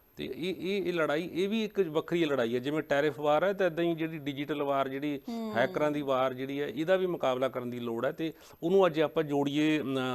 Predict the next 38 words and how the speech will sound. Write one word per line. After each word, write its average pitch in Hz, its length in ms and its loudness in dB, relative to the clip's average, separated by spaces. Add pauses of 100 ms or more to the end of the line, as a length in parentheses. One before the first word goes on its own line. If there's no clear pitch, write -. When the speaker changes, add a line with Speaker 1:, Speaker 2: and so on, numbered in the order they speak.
(140)
Speaker 1:
ਆਪਣੀ 131 320 -4
ਜਿਹੜੀ 135 240 -2
ਬਿਲਡਿੰਗ 127 440 0
ਆ 123 140 0
ਰਹੀ 123 300 -4
ਹੈ, 127 60 0
ਜਿਹੜੀ, 123 320 -6
ਅਮ, 110 280 -12
ਆ, 110 300 -8
ਮੋਹਾਲੀ 71 200 -18
'ਚ - 40 -6
Speaker 2:
ਮੋਹਾਲੀ 214 300 2
'ਚ, 131 100 -6
Speaker 1:
ਬਣ 120 160 -2
ਰਹੀ 135 180 2
ਹੈ, 113 140 0
Speaker 2:
ਹਾਂਜੀ। 160 200 -4 (240)
Speaker 1:
ਤਾਂ 147 160 -2
ਉਹ, 185 420 4 (160)
ਉਹਦੇ 170 220 2
ਵਿੱਚ 180 160 -2
ਬੜੀ 175 220 -4
ਸਹਾਈ 151 360 0
ਹੋਏਗੀ 120 320 -4
ਉਹਦਾ 131 360 -4
ਮੁਕਾਬਲਾ 110 420 -6
ਕਰਨ 104 200 -14
ਵਾਸਤੇ। - 340 -20 (440)
Speaker 2:
ਜੀ। 175 360 -6 (580)
ਮਹਿਤਾਬ 233 320 8
ਜੀ, 247 120 2
ਅੱਗੇ 254 400 6
ਜ਼ਿਕਰ 214 320 0
ਹੈ 220 100 4
ਜਿਹੜਾ 220 260 4
ਉਹ 233 80 4
ਕੁਲਦੀਪ 214 480 -4
ਬਿਸ਼ਨੋਈ 208 1000 -6